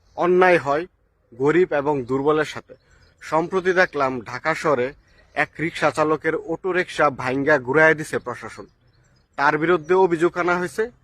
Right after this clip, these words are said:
সে নাকি রাস্তার রুলস ভায়োলেন্স করছে। ঠিক আছে, একটা গরিব মানুষ বেচারা ওই রিক্সা চালায় খায়, তার জীবিকা নির্বাহের পথ হইতাছে ওই রিক্সাটা, তার পেটে লি-, রীতিমতো লাথি মারছে প্রশাসন।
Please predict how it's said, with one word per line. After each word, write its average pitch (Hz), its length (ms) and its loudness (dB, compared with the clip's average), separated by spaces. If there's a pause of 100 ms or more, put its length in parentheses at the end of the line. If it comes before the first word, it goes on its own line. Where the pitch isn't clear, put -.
(340)
সে 214 260 4
নাকি 190 320 4
রাস্তার 190 460 2 (360)
রুলস 180 340 4
ভায়োলেন্স 156 520 4
করছে। - 320 -18 (340)
ঠিক 156 100 -10
আছে, 208 220 -8 (420)
একটা 180 200 -2
গরিব 190 360 4
মানুষ 170 300 2
বেচারা 147 540 2 (640)
ওই 156 240 0
রিক্সা 175 360 2
চালায় 165 380 4
খায়, 110 300 -4 (500)
তার 143 340 0
জীবিকা 165 440 0
নির্বাহের 170 480 2 (100)
পথ 180 260 2
হইতাছে 180 280 -2
ওই 170 100 0
রিক্সাটা, 156 440 -2 (480)
তার 170 200 6 (120)
পেটে 240 360 6
লি-, 208 280 0 (100)
রীতিমতো 220 500 4
লাথি 202 320 6
মারছে 180 280 0
প্রশাসন। 127 420 -6